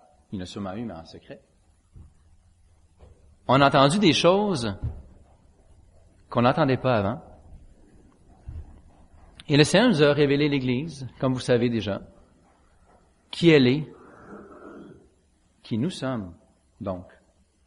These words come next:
Pour lui, avec lui,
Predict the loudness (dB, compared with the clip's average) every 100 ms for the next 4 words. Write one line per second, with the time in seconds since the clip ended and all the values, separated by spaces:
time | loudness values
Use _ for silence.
0 | _ _ _ _ _ _ _ _ _ _
1 | _ _ _ _ -4 -2 0 0 0 -2
2 | -10 _ _ _ 0 4 4 2 0 0
3 | -2